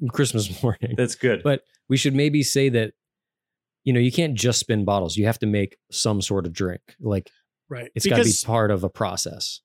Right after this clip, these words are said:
Speaker 3: And it shouldn't just be like, "Oh, I flipped this bottle and this is the take where I happen to catch it." It's, put some choreography and some reasoning behind what you're
Speaker 2: Yeah.
Speaker 3: doing.
Speaker 1: Tim, Mike,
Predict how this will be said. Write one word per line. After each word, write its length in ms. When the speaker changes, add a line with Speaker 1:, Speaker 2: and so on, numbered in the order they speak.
Speaker 3:
And 200
it 180
shouldn't 240
just 180
be 80
like, 180
"Oh, 120
I 120
flipped 280
this 140
bottle 280
and 100
this 140
is 100
the 120
take 260
where 140
I 60
happen 320
to 60
catch 360
it." 60
It's, 180
put 140
some 140
choreography 840
and 120
some 320
reasoning 460
behind 260
what 120
you're 100
Speaker 2:
Yeah. 80
Speaker 3:
doing. 180
Speaker 1:
Tim, 300
Mike, 260